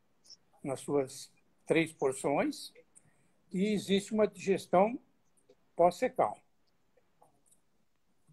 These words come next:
Pois bem, nessa digestão pré-secal, você tem a sua atuação das en-, de, de enzimas,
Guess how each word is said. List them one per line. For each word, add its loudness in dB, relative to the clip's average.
Pois 0
bem, -2
nessa 0
digestão 0
pré-secal, 4
você -6
tem 2
a 6
sua 6
atuação 0
das -2
en-, -2
de, -4
de 0
enzimas, 0